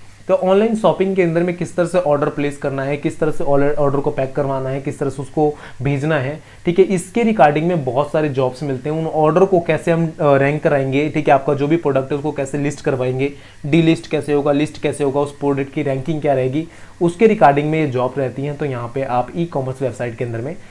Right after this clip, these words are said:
job कर सकते हो। अगर आपके अंद-, इस, अ, अगर आप इसको job कर रहे हो, कुछ time के बाद आपका अगर इसके knowledge बढ़ जाती है तो आप इसके अंदर में आगे भी जा सकते हो। बहुत सारी इसके अंदर में option खुल जाती है और अलग-अलग अच्छी कंपनियों में भी यहाँ पे ज्वाइन कर सकते हो,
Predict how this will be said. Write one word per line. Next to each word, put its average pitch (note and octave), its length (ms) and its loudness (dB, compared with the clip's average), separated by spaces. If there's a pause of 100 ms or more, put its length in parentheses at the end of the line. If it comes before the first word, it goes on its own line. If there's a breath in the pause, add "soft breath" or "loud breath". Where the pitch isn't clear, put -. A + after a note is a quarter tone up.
(200 loud breath)
job C3+ 280 2
कर D3+ 80 0
सकते C#3+ 280 -6
हो। F3 100 2
अगर F3 160 4
आपके D#3+ 260 4
अंद-, E3+ 320 -2
इस, - 180 -6 (100)
अ, - 20 4
अगर D3 460 6
आप F3 100 6
इसको E3+ 400 0
job C#3+ 240 4
कर C#3 140 -2
रहे A#2+ 100 -4
हो, A#2 120 -8 (580 loud breath)
कुछ G3 160 2
time G3 180 4
के G3 80 0
बाद E3+ 200 4
आपका F3 380 4
अगर E3+ 180 2
इसके E3 200 -4
knowledge D3 260 -2
बढ़ C#3+ 180 -2
जाती C3+ 200 0
है D#3+ 60 -6
तो E3+ 100 -2
आप C#3 360 4 (420 soft breath)
इसके - 180 0
अंदर D3+ 200 2
में D#3 120 -2
आगे C#3 300 2
भी D3+ 100 0
जा C#3 140 4
सकते C3 300 -4
हो। E3 60 0
बहुत C#3 240 -2
सारी D#3 140 0
इसके D3 160 -8
अंदर D3 160 -4
में C#3+ 120 -2
option D3 260 -4
खुल C#3+ 160 -4
जाती C3+ 240 -2
है E3+ 60 -4
और E3+ 220 2
अलग-अलग E3+ 400 4
अच्छी D#3+ 220 0
कंपनियों C#3+ 360 -4
में C3+ 140 -4
भी C#3 80 -4
यहाँ B2+ 120 -6
पे D3 120 -6
ज्वाइन A#2+ 240 -8
कर B2+ 120 -6
सकते B2 280 -6
हो, F3+ 100 -4